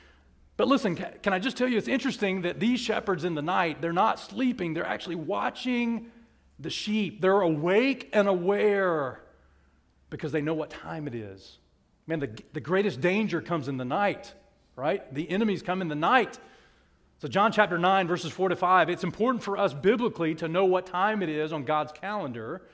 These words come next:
When Jesus Christ was on this earth, spiritually speaking, it was daytime.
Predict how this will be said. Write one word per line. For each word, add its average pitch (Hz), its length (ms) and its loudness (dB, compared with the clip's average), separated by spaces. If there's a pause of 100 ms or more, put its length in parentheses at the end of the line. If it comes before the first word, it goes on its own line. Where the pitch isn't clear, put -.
(280)
When 175 200 0
Jesus 220 460 0
Christ 208 420 0
was 175 160 -2 (120)
on 208 320 2
this 180 200 2 (140)
earth, 190 640 0 (400)
spiritually 240 720 -2
speaking, 170 640 -4
it 180 180 0
was 156 180 -2
daytime. 151 720 0